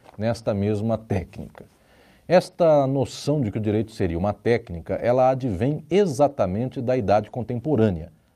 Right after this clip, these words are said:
dos séculos dezenove e vinte, e a chegar agora no século vinte e um, neste momento, então, quando as sociedades se tornam capitalistas,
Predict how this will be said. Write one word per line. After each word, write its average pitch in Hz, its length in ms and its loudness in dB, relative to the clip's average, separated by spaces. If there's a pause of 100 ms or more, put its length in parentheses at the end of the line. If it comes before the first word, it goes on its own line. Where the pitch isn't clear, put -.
(140)
dos 98 200 -8
séculos 95 640 -2
dezenove 92 640 0
e 127 100 -2
vinte, 135 480 -2 (300)
e 92 140 0
a 87 100 2 (140)
chegar 101 500 2 (100)
agora 101 440 -2
no 85 100 -8
século 98 340 -8
vinte 117 260 -6
e 180 60 0
um, 165 140 2 (420)
neste 147 380 -2
momento, 123 460 0
então, 147 340 -2
quando 123 220 -2
as 104 80 -6
sociedades 101 440 -2
se 104 80 -12
tornam 92 360 -2
capitalistas, 135 920 -2